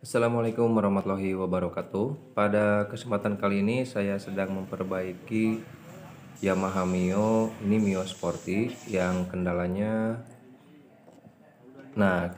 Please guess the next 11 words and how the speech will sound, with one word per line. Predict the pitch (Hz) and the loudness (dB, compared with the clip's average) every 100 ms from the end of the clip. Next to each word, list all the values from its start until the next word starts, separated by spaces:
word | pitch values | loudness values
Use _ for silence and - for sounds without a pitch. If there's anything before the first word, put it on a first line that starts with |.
| - | -12
teman-teman | - 95 95 101 110 | -6 -2 0 2 2
bisa | 110 104 | 2 0
lihat | 90 92 98 113 - - - - - - - - _ - - | 0 0 2 0 -2 -16 -20 -20 -20 -20 -20 -20 _ -6 2
olinya | 104 104 113 | 4 6 6
bocor | 110 104 123 117 | 6 6 4 4
di | 113 | 2
area, | 101 98 98 95 92 92 92 90 92 | 2 2 2 2 2 2 2 0 -2
di | 104 | -4
area | 98 92 90 87 | 0 0 0 -2
head | 110 104 | -2 -2
ya. | 95 | -2